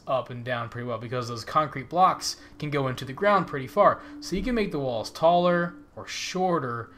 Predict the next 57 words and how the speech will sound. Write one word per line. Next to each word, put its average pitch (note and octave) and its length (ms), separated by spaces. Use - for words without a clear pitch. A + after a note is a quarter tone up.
just - 260
depending F3+ 300
on G3 120
what F3 160
you E3+ 80
wanna E3 180
do. C#3 320
So - 160
that's F3+ 160
pretty G#3 280
cool. G3+ 440
Um, E3 400
lastly, E3+ 560
though, C3+ 420
let's G3 180
say C4 120
you A3 220
have F#3+ 180
a F3+ 60
part E3 260
of D#3 60
the D3+ 80
wall C#3 320
where C3+ 120
you C3+ 140
kinda C#3+ 240
want C3+ 200
it A#2 60
to B2+ 60
go A#2 180
up F3 260
a - 20
little G#2 300
bit. G2 260
Like, G#2 140
let's - 180
say D3+ 160
you C#3+ 220
want, C3 220
like, A#2 280
let's - 120
say C4+ 100
you B3+ 160
want G3+ 320
this F3 220
part C#3+ 520
to - 120
be D3 180
a C#3 60
little C#3 200
bit C3 160
higher. D3+ 640
So - 160
here's F#3+ 180
what G#3 120
you E3 100
do. C#3+ 340